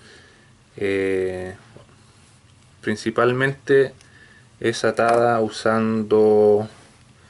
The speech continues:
pelos de ternero, calf tail. Eh, vamos a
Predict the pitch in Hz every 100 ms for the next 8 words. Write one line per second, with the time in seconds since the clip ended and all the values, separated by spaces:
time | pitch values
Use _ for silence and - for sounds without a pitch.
0 | _ _ _ _ _ _ - 110 110 110
1 | 104 101 104 101 101 98 127 107 123 151
2 | 175 - - 127 - - 156 175 202 -
3 | - _ _ _ _ _ _ _ _ _
4 | _ _ _ 113 101 98 95 95 95 95
5 | - _ 107 104 104 104 - - _ -
6 | - 98 98